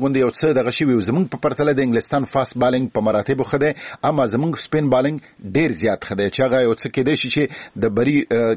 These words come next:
کې مهم رول سپین بالینګ زموږ ولوبوي. د بیټینګ په مسله کې تکل صاحب، د انګلستان بیټینګ زموږ نه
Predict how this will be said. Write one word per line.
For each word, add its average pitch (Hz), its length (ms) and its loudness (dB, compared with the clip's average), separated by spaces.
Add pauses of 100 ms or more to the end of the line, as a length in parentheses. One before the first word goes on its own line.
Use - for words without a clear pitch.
کې 120 100 -2 (140)
مهم 135 260 2
رول 143 140 4 (220)
سپین 120 280 -2
بالینګ 95 280 0
زموږ 95 200 -2
ولوبوي. 101 380 0 (260)
د 120 140 0
بیټینګ 190 280 0
په 151 120 0
مسله 156 200 0
کې 143 120 -2 (100)
تکل 143 260 -2
صاحب، 143 120 0 (260)
د - 100 -4
انګلستان 131 400 0
بیټینګ 131 340 0
زموږ 131 220 2
نه 107 40 -2